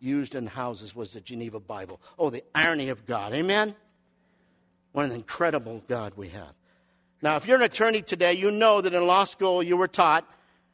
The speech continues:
that the strongest evidence in a court of law is what's called evidence from a negative source.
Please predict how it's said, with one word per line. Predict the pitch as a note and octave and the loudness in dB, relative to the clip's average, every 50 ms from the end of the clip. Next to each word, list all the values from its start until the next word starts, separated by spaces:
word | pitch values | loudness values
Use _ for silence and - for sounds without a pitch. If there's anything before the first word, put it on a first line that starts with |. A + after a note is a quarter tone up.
| _ _ _ _ _ _ _ _ _ _ _ _ _ _ _ _ _ _ _ _ _ _ - | _ _ _ _ _ _ _ _ _ _ _ _ _ _ _ _ _ _ _ _ _ _ -4
that | - F3+ - | -4 -2 -2
the | - | -2
strongest | - - - A3 A#3+ B3 B3 C4 G#3+ - A#3+ | -4 0 4 4 4 4 4 0 -2 2 2
evidence | A#3 A3 G3 G3+ G#3 G3 - | 2 4 2 0 -2 -2 -2
in | G3+ F3+ | -2 -4
a | E3 | -4
court | - - G3+ G#3 G#3 | -2 0 0 2 2
of | G#3 D#3+ | 0 0
law | F3 D#3+ D#3 D#3 D#3+ D#3+ | 2 2 4 4 4 2
is | D3+ - | 0 0
what's | E3 E3+ - | -4 -4 -2
called | - F3+ F3 E3+ D#3+ | 2 2 2 4 2
evidence | F#3 F#3 F#3 F#3 F#3 F#3+ F3 - | 0 -2 -2 0 -2 -4 -4 -2
from | - F3 E3 | -4 -2 0
a | D#3+ | 0
negative | D#3 E3 E3+ D#3 D#3+ D#3 D3+ C3 | 2 2 2 0 0 -4 -4 -6
source. | - - F3+ E3 C3 A2 - - - - - | -6 -6 -4 -2 -2 -4 -6 -10 -18 -18 -20